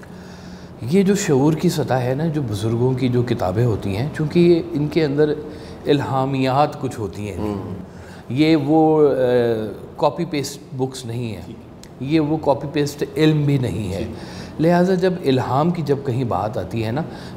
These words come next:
Speaker 1: जैसे गालिब कहता है कि "आते हैं गैब से ख़यालात ज़मीं पर,
Speaker 2: हम्म।
Speaker 1: गालिब सरीर खामा नवाए सरोश है",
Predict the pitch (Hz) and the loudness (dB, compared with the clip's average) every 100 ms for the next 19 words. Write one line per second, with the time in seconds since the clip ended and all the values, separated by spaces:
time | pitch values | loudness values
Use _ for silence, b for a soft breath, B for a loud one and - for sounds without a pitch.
0 | - 127 131 117 113 123 123 113 131 131 | 0 4 4 4 2 2 -2 0 2 0
1 | 127 123 120 123 135 123 123 110 113 117 | 2 2 2 0 -2 -2 -2 0 0 0
2 | - 117 117 113 107 107 113 113 107 104 | -4 -4 -2 0 2 2 0 -2 -12 -8
3 | 113 123 110 143 - - 95 92 95 113 | -6 -6 -2 -4 -4 -8 -8 -8 -4 2
4 | 127 135 131 - 127 123 131 127 127 120 | 2 2 -4 -2 0 2 2 0 0 -2
5 | 123 127 120 113 120 120 117 131 139 - | 0 0 0 2 0 -2 0 0 0 -2
6 | 95 | -10